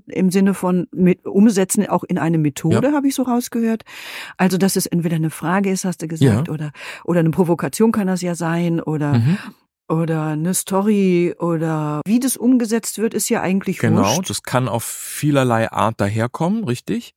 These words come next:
Speaker 1: Genau, ich finde auch gut, wenn man, wenn man da eine etwas kreativere Methode nutzt,
Speaker 2: Ja.
Speaker 1: einfach um, um auch das ein bisschen, den Einstieg auch ein bisschen ungewöhnlicher zu machen. Und,
Speaker 2: Ja.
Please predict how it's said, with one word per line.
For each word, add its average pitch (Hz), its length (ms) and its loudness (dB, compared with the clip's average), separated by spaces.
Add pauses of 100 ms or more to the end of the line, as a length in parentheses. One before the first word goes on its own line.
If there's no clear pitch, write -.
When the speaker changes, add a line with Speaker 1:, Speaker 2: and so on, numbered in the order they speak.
(120)
Speaker 1:
Genau, 226 520 4
ich - 100 -6
finde 190 220 -2
auch 180 100 -4
gut, - 220 -6
wenn 180 120 0
man, 180 260 0 (280)
wenn 180 100 -2
man 180 160 0
da 165 140 0
eine 170 400 0
etwas - 360 -10 (100)
kreativere 180 600 -4
Methode 196 520 0
nutzt, 233 480 2
Speaker 2:
Ja. - 80 -12
Speaker 1:
einfach 196 420 -4
um, 185 380 -2 (340)
um 185 180 0
auch 180 160 0
das - 200 -6
ein 180 60 0
bisschen, 170 360 -4 (300)
den - 100 -4
Einstieg 165 380 -2
auch 156 100 -6
ein 170 80 -2
bisschen 160 220 -6
ungewöhnlicher 214 540 2
zu 196 120 -4
machen. 190 240 0
Und, 165 100 -2
Speaker 2:
Ja. 113 280 2